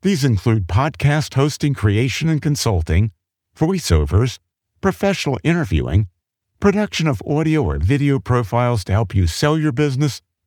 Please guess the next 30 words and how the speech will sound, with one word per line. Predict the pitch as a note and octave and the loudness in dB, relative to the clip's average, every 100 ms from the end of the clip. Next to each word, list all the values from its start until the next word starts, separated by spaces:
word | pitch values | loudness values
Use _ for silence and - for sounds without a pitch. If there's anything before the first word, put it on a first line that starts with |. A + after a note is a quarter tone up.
| - | -2
promote | F3+ E3 G3+ - | 0 0 -2 0
your | A#2+ | 0
services, | F#2 E3 E3+ G2+ E2 E2 A2+ - _ _ _ - | 0 -2 0 0 -2 0 -2 -4 _ _ _ -2
increase | A3+ G3 F#3 F#3 - | 0 0 0 -2 0
your | A#2+ | -2
customers, | F2+ D3+ E3 - C#2+ D#2 G#2+ - _ _ | 0 -2 -2 -4 0 2 0 -4 _ _
or | G#3 G3+ | 0 2
raise | C#3 B2+ F#2 | 2 2 0
funding, | - D3 A2 C2+ F#2+ - _ _ _ - | 0 0 0 0 -2 -4 _ _ _ -2
and | G3 | -2
services | - A3+ F#3+ G#2+ F#2+ C#3+ - | 0 -2 0 0 0 0 0
to | A#2+ | 0
help | C#3+ G#2+ | 0 0
you | G2 | 0
market | G#2+ B2+ C#3+ D#3+ - - | 2 0 0 -2 -4 -4
to | E2+ | -2
the | D#2 C#2+ | -2 0
large | A2+ D3+ D#3 C3+ | 2 2 0 0
and | D3+ | 0
growing | C#3 D3 D#3 | 2 2 0
seniors | D3 - D3+ A2+ F2 D#2+ | -2 0 0 2 2 0
population. | A2+ F2+ - F2+ D#2+ D2+ - C#2 D#2+ _ _ _ | 0 0 0 0 2 0 -4 -6 -10 _ _ _
That's | D#3+ F#3+ | -2 -2
something | - A2 G#2+ D3+ | -2 -2 0 0
I've | D3 D3+ | 0 0
actually | E3+ - D#3+ | -2 -2 -2
written | D#3+ F#3+ G3+ | 0 0 -2
a | |
book | F#3 A#3 - | 0 0 0
about. | F2 D#2+ - | -2 -2 -4